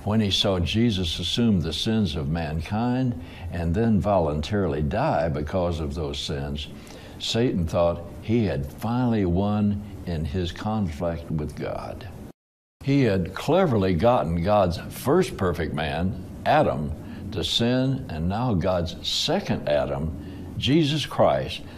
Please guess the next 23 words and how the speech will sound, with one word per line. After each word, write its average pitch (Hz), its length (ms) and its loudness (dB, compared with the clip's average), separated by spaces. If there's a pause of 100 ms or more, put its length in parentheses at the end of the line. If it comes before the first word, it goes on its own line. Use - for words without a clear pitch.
(140)
the - 100 -2
perfect 156 500 2
one, 78 420 2 (580)
was 85 220 -2
also 110 520 2
bearing 98 640 0
the 87 140 -6
sin 107 580 0
and 95 180 0
death. - 480 -4 (840)
There 110 160 4
must 107 320 2
have 87 200 0
been 95 300 0
a - 140 -2
wild 90 640 -2
celebration 90 880 0
between 85 580 -2
Satan 104 380 0
and 80 200 -4
his 80 200 -4
demon 113 420 4
hordes 87 640 2